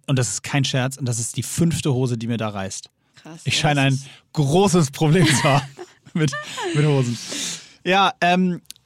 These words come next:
Speaker 1: lustige Woche, ähm, ist vorbeigegangen.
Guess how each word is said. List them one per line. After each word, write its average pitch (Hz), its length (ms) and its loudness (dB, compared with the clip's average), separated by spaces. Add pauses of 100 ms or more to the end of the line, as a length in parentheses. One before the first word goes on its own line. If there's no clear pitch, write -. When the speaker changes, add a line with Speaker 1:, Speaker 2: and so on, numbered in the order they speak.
(640)
Speaker 1:
lustige 202 480 0
Woche, 269 320 -2 (240)
ähm, 160 760 0 (320)
ist 160 160 -2
vorbeigegangen. 165 760 0